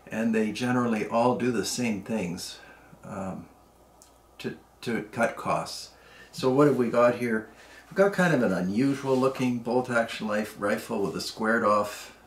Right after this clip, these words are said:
uh, trigger guard. And I'll just tell the story as it is. We've got this polymer stock with a recoil pad. It's some kind of rubber.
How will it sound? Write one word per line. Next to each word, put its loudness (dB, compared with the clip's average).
uh, -6
trigger 0
guard. 0
And -4
I'll 2
just 0
tell 8
the 0
story 2
as 0
it -2
is. -2
We've -10
got -2
this -8
polymer 2
stock 0
with -4
a -6
recoil 0
pad. -2
It's -6
some -2
kind -6
of -10
rubber. 2